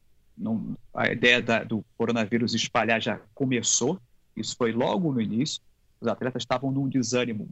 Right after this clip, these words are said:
muito grande. E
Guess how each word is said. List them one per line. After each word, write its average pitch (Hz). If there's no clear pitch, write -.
muito 185
grande. 123
E 113